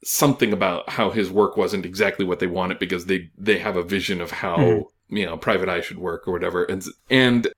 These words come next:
Speaker 1: here's a case where somebody is willing to give him what he's worth <laughs> and he's refusing her. And I feel like that that's an interesting discussion about that relationship.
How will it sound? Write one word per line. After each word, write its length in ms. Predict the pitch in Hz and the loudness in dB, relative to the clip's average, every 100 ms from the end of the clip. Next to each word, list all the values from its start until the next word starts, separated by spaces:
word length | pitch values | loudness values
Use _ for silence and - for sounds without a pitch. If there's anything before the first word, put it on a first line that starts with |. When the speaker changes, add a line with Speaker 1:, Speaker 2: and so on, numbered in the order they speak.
| - | -8
Speaker 1:
here's 300 | - 156 147 | 2 4 4
a 40 | 139 | 2
case 420 | 139 120 - - | 4 4 2 2
where 420 | 110 104 95 90 _ | 4 6 4 0 _
somebody 440 | - 139 139 120 104 | -2 4 4 4 2
is 140 | 98 | 2
willing 320 | 117 135 131 | 6 6 6
to 100 | 117 | 0
give 280 | 101 123 113 | 2 4 4
him 200 | 113 98 | 2 4
what 220 | 104 107 | 2 2
he's 240 | 107 98 107 | -2 -4 4
worth 560 | 131 - - - - _ _ | 4 4 -4 -12 -16 _ _
<laughs> 160 | _ | _
and 160 | - 104 | -4 2
he's 220 | 120 98 | 2 2
refusing 480 | 92 - 156 120 92 | -4 -4 -2 0 0
her. 220 | 95 90 - - _ | -2 -2 -6 -20 _
And 180 | 110 113 | 0 2
I 140 | 110 | 2
feel 240 | 110 139 123 | 4 6 6
like 180 | 101 - | 6 2
that 160 | 98 | -2
that's 340 | 117 110 - - _ - | 0 0 -2 -12 _ -4
an 160 | 101 | 0
interesting 520 | 123 120 110 - 110 | 2 2 0 -2 0
discussion 720 | 92 95 - 110 - 95 87 80 _ _ | 0 0 0 0 0 -2 -4 -8 _ _
about 440 | 107 113 95 92 - _ 113 | 0 4 4 2 -2 _ -6
that 340 | 110 107 95 | 0 0 2
relationship. 640 | 107 107 113 104 - - | 4 4 2 -2 -6 -8